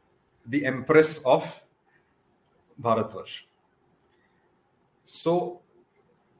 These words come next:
great choice that you have taken. I, I, I used to love the story till I, you know, kept reading the Mahabharata, and now, um, uh, when I read back, I am, I'm like, I can't approach such story with the same fascination I had before.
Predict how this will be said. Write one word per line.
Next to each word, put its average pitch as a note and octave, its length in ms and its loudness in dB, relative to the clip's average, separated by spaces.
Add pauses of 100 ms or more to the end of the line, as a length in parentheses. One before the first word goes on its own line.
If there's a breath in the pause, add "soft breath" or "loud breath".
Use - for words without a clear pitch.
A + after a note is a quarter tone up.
(580)
great F3 320 4
choice E3+ 380 6
that D3+ 160 0
you C#3+ 60 0
have C3+ 100 -2
taken. B2 400 -6 (400)
I, D#3 80 -2
I, D#3+ 160 0
I D3+ 160 4
used E3 160 4
to D#3 60 -2
love D3+ 220 4
the G3 80 6
story E3+ 320 2
till D#3 160 2
I, D3+ 80 6
you C#3+ 140 -2
know, D#3 360 -4 (340)
kept C3+ 220 -4
reading C3 340 -6
the B2+ 80 -2
Mahabharata, A#2+ 500 -2
and A#2 100 -4
now, C3 300 -4
um, A#2 480 -10 (560 soft breath)
uh, A1+ 300 -10 (500)
when C3+ 180 -2
I C3+ 60 2
read C#3+ 220 0
back, C3+ 220 4
I C3+ 120 2
am, C3 180 -2
I'm C3 140 -6
like, B2+ 360 -4
I B2+ 80 -2
can't C3 300 -2 (500)
approach C3 340 -2
such - 180 -8
story A#2 320 -2
with A#2 100 -6
the A#2 60 -6
same A2+ 400 -2
fascination A2 580 -4
I G2 60 -6
had G2+ 240 -4
before. - 260 -20